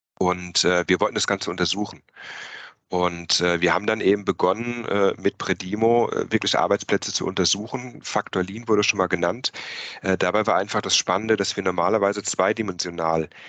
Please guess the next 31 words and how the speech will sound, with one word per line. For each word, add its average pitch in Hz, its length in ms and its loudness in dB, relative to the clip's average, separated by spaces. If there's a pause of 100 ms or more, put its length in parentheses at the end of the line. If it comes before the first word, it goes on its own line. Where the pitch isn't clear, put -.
(200)
äh, 87 200 -4
vorgehen. 113 500 0 (120)
Also 87 100 -2
das 87 160 -2
meiste 92 320 2
im 95 100 -4
Lean-Bereich 104 560 -2
ist - 140 -4
ja - 60 -4 (160)
wirklich - 340 0
über 95 380 2 (280)
Distanzen 98 600 0
geprägt. - 640 -4
Ähm, 87 300 -4
und 92 240 -6
dann 92 200 -4
weiß 98 220 2
man 92 140 -4
ungefähr, 95 460 2
okay, 104 300 2
du 95 80 -8
darfst 92 280 -2
nicht - 200 -2
zu, 90 220 -4 (200)
zu - 180 -8
weit 87 180 2
strecken - 360 -2
oder 90 140 -2
zu - 140 -8
tief - 320 -10
beugen. 110 440 0